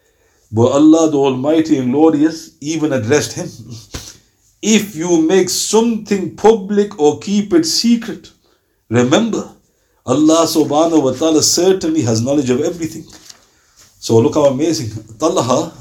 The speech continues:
he was shocked when this verse was revealed, as if to indicate Allah Ta'ala knows the secrets of the heart. So now, when did this di-, uh, blessed marriage take place?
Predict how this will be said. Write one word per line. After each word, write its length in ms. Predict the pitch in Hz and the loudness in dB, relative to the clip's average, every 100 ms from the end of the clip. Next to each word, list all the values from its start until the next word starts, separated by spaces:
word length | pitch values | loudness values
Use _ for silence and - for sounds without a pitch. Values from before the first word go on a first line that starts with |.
| 110 - - _ | -12 -12 -14 _
he 280 | 117 117 135 | -8 0 2
was 220 | 143 127 | 2 2
shocked 420 | 110 196 95 - - - 117 | -2 -6 -6 -10 -20 -20 -8
when 140 | 113 117 | -4 0
this 160 | 113 | 0
verse 320 | 101 123 135 | 0 0 0
was 180 | 123 104 | 0 0
revealed, 380 | 104 113 139 - _ _ _ _ _ _ _ 104 | 0 0 -2 -4 _ _ _ _ _ _ _ -6
as 120 | 113 | 0
if 140 | 131 | 0
to 200 | 135 123 113 | 0 0 4
indicate 520 | 160 143 120 147 165 | 4 2 -2 -2 -2
Allah 260 | 113 113 113 | 0 0 0
Ta'ala 280 | 120 135 | 0 0
knows 260 | 127 135 117 | 0 -2 -2
the 80 | 113 | -2
secrets 480 | - 143 - 117 117 | -4 -8 -8 -8 -6
of 120 | 98 | -6
the 80 | 104 | -6
heart. 260 | 143 - - - 113 - - - - - - - _ _ _ _ - _ - _ _ _ _ | -6 -8 -10 -16 -16 -14 -18 -20 -20 -20 -20 -20 _ _ _ _ -20 _ -20 _ _ _ _
So 160 | - 143 | 0 2
now, 260 | 214 135 113 - 123 | 4 2 0 -2 0
when 180 | 208 | 2
did 220 | 175 160 - | 4 4 4
this 300 | 349 - - | 4 2 -2
di-, 340 | 113 131 156 | -2 -2 -2
uh, 160 | 131 123 | 0 0
blessed 420 | 110 147 160 147 | 0 0 0 0
marriage 440 | 113 117 156 143 - | -2 -2 0 0 -2
take 240 | 120 104 | -4 -4
place? 480 | - 131 - - - | -2 -4 -4 -10 -16